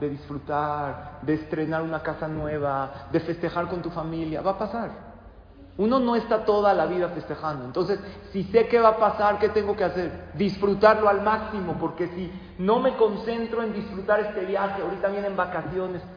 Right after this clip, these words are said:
se te va ese tiempo en pensamientos que no te convienen,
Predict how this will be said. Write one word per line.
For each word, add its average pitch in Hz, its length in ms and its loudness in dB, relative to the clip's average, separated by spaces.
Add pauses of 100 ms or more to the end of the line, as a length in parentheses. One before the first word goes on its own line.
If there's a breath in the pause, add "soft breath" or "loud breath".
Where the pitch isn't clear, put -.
(300)
se 190 120 4
te 180 200 2
va 185 160 6
ese 185 180 0
tiempo 185 440 -4 (1080)
en 170 160 -2
pensamientos 190 760 2
que 190 100 0
no 185 140 0
te 185 100 0
convienen, 175 640 -4